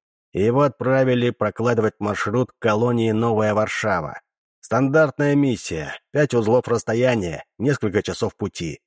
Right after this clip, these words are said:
Но когда он приблизился к системе, то обнаружил, что она отдалилась до тридцати узлов. Колонисты поссорились. Раскол прошел через все общество. Политические, религиозные, личные. Семьи распадались,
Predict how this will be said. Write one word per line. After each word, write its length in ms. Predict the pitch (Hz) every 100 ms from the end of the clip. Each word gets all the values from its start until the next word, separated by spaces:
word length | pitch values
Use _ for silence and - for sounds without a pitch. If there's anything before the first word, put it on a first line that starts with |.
| _ _ -
Но 160 | 110
когда 280 | 123 117 135
он 120 | 131
приблизился 640 | 120 120 127 127 120 117 110
к 40 |
системе, 720 | - 110 - 143 131 107 82 _ _
то 80 | 95
обнаружил, 560 | 90 107 107 123 110 104
что 180 | - 101
она 360 | 98 110 110
отдалилась 640 | 101 98 101 120 113 101 - _ -
до 240 | 101 123
тридцати 520 | - 120 - 117 104
узлов. 500 | 98 92 90 71 - _ _ _
Колонисты 560 | - 98 104 110 - 110
поссорились. 760 | 95 - 113 98 80 71 - - _ _ _ -
Раскол 400 | 101 120 156 151
прошел 500 | 131 131 - 139 135
через 280 | - 123 113
все 240 | - 135
общество. 720 | - 131 123 - - 82 76 - _ _ -
Политические, 760 | 170 127 123 127 120 - 107
религиозные, 800 | 101 123 131 113 104 110 95 92
личные. 580 | 82 113 110 - 92 76 _ _ _ _
Семьи 440 | - 131 127 113
распадались, 800 | 113 117 110 101 120 120 104 -